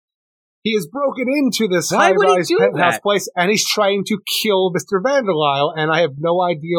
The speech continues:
Speaker 2: Yeah, we
Speaker 1: why this
Speaker 2: don't
Speaker 1: is
Speaker 2: know
Speaker 1: something
Speaker 2: why.
Speaker 1: you need to do.
Speaker 2: And the weird thing is, is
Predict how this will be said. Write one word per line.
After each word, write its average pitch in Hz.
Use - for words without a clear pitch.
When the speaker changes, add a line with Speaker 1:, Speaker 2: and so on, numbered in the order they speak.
Speaker 2:
Yeah, 302
we -
Speaker 1:
why -
this 285
Speaker 2:
don't 294
Speaker 1:
is -
Speaker 2:
know 135
Speaker 1:
something 139
Speaker 2:
why. 113
Speaker 1:
you 156
need 151
to 160
do. 143
Speaker 2:
And 196
the 196
weird 247
thing 165
is, 156
is 165